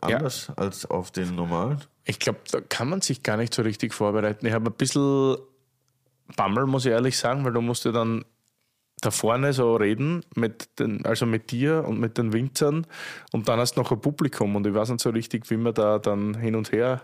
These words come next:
Speaker 2: Ich weiß auch nicht.
Speaker 1: redet. Und hoffentlich sind die alle leise, die da live zuhören, weil sonst ist das kompliziert dann natürlich, ne?
Speaker 2: Ich weiß nur, dass es sehr viel Wein geben wird.
Speaker 1: Das ist das einzig Gute bei der Veranstaltung. Nein, ist alles gut.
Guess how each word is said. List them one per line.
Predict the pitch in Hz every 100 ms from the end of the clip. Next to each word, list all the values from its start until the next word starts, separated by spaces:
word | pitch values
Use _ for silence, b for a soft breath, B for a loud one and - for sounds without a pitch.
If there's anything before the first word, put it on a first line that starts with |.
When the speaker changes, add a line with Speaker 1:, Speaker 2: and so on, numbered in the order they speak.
| - _ _ _ _ -
Speaker 2:
Ich | - -
weiß | 92 82
auch | 85
nicht. | 90 80 B B B _ -
Speaker 1:
redet. | 117 107 104 101 - 143
Und | 131 107
hoffentlich | 120 143 123 120 -
sind | 127
die | 117
alle | 113
leise, | 110 107 131 120
die | 98 101
da | 101
live | 101 98 -
zuhören, | - 107 104 101 101
weil | 104
sonst | - 107 -
ist | 110 117
das | 104 -
kompliziert | - 107 110 - 117 113
dann | 98
natürlich, | 95 95 101 98 98
ne? | 110 -
Speaker 2:
Ich | -
weiß | 90 90
nur, | 98
dass | 90 92
es | 85
sehr | 92 92
viel | 90 76
Wein | 80 95 107 85 - - - -
geben | 82 80 78
wird. | 78 76 -
Speaker 1:
Das | 113
ist | 117 113
das |
einzig | 98 107 117
Gute | - 113 -
bei | - 101
der | 98
Veranstaltung. | 90 92 - - - - 107
Nein, | 104 101 147
ist | 117 110
alles | 139 160 -
gut. | 98 95